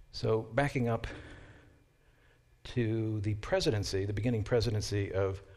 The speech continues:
George Washington, who earlier had penned, you know, some private correspondences as well as, uh, the public letter to the various governors, um, as the revolution was ending.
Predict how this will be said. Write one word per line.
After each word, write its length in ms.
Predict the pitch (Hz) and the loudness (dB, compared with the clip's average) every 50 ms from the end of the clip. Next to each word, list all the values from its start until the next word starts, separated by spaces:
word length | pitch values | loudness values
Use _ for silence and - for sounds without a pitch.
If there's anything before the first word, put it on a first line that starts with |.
| - - - - _ _ _ _ _ _ _ _ _ - | -20 -20 -20 -20 _ _ _ _ _ _ _ _ _ -2
George 200 | 104 110 98 98 | -2 0 2 2
Washington, 540 | 107 101 98 - 113 104 - 107 107 101 | 2 2 2 0 -2 -2 0 0 0 2
who 180 | 101 104 107 104 | 0 0 0 0
earlier 360 | 104 117 117 110 113 113 110 101 | 2 2 2 2 2 0 0 0
had 260 | 92 113 107 107 104 - - - - - - - - - - - - - - - - - - - - | 0 0 0 -2 -2 -6 -10 -16 -18 -18 -20 -20 -20 -20 -20 -20 -20 -20 -20 -20 -20 -18 -12 -8 -6
penned, 400 | - 170 156 147 147 143 135 - - - - | -2 0 0 2 2 2 0 -2 -4 -8 -4
you 80 | - 113 | -2 0
know, 100 | 104 101 | 0 0
some 160 | 107 - 117 | 0 0 -2
private 300 | - - 135 135 127 123 | 0 2 2 2 2 2
correspondences 760 | - 123 113 104 - - 113 107 107 110 107 - - 104 98 101 | 4 4 4 4 4 4 4 4 4 2 0 0 0 0 0 0
as 120 | 104 98 | 0 2
well 200 | 113 107 104 101 | 4 4 4 4
as, 160 | 104 98 - - - - - - - - - - - - - - - - - - - | 2 0 -4 -8 -14 -18 -20 -20 -20 -20 -20 -20 -20 -20 -20 -20 -20 -20 -14 -8 -6
uh, 220 | 101 101 101 101 107 104 | -4 -4 -4 -4 -4 -4
the 80 | 110 | -2
public 300 | - - 127 113 117 107 | -2 0 0 0 2 2
letter 220 | 113 110 101 104 101 | 2 2 2 2 0
to 120 | - 107 | 0 0
the 60 | 104 | 0
various 280 | 92 107 101 98 101 92 | 2 2 2 2 2 2
governors, 500 | - 135 131 123 120 113 107 107 - - - - - - - - _ _ _ _ _ _ - - _ - - - - | 4 4 4 4 2 0 0 -2 -4 -6 -10 -16 -20 -20 -20 -20 _ _ _ _ _ _ -20 -20 _ -20 -20 -10 -6
um, 300 | - 87 90 95 98 95 - | -2 0 0 0 0 0 0
as 160 | 101 98 92 | 0 0 0
the 140 | - - 104 | 0 0 2
revolution 420 | 101 110 107 98 113 107 - - 101 | 2 2 2 2 0 0 0 0 0
was 120 | 95 - | 2 2
ending. 340 | 139 147 135 107 101 104 | 2 2 4 2 2 0